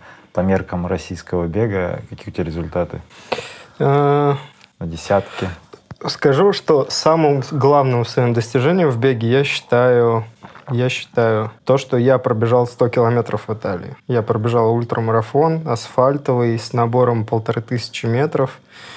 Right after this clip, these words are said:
Speaker 2: Я считаю, что это моё главное достижение. Не, не, не,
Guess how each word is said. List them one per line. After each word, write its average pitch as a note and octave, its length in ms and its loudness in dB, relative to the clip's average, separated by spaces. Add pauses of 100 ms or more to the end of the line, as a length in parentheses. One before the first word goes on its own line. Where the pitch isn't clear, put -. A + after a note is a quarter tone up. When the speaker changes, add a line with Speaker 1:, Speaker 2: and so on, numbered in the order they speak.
(360)
Speaker 2:
Я B2 180 2
считаю, A#2 320 2
что A#2 180 0
это A2+ 140 0
моё A2+ 220 2
главное A2 340 2
достижение. B2 580 0
Не, A#2+ 140 2
не, C3 440 0
не, C3+ 380 0